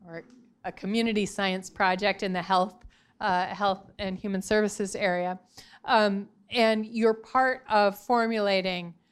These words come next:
that hypothesis and gathering that da-, uh, data and, uh, interpreting that data and then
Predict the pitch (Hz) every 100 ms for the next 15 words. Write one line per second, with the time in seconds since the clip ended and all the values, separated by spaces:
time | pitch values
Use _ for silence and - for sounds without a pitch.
0 | _ - 190 - 202 196 - 190 175 202
1 | - 190 175 - - 185 185 180 185 208
2 | 202 190 185 170 180 175 170 - 196 165
3 | - _ _ - 190 170 170 170 185 -
4 | 196 175 175 190 _ - 185 175 180 185
5 | _ _ _ - _ _ - 208 190 254
6 | 254 254 214 196 175 180 180 _ _ _
7 | 202 175 185 190 - - 202 190 190 180
8 | 185 202 - 185 185 180 180